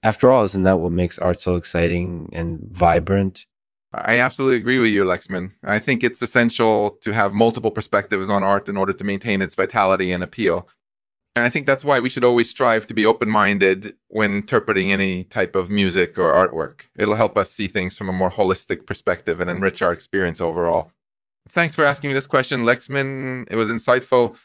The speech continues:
Speaker 1: No problem, Max. Thank you so much for joining us today.
Speaker 2: Absolutely. No problem, Lexman.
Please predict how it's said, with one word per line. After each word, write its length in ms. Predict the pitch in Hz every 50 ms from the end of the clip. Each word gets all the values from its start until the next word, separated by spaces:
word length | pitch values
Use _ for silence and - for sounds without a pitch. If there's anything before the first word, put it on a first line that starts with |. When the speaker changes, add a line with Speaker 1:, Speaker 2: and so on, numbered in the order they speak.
| _ _ _ _ _ _ _ _ _ _ _
Speaker 1:
No 320 | - 107 104 95 107 110
problem, 480 | 104 - - 98 92 92 87 87 85 87
Max. 480 | 85 82 80 - - - - - - -
Thank 220 | - 110 101 -
you 60 | -
so 180 | 98 - - 95
much 220 | 95 92 90 -
for 120 | - - 87
joining 400 | 82 82 92 92 90 90 87 87
us 140 | 82 - -
today. 460 | - - 82 165 165 143 151 - - _ _ _ _ _ _ _ _ _ _ _
Speaker 2:
Absolutely. 600 | - 127 127 - - 131 120 110 107 104 101 - _ _
No 280 | - 123 123 123 120
problem, 640 | 117 131 123 117 113 110 107 98 95 92 90 - -
Lexman. 460 | - 98 95 92 - - 90 82 85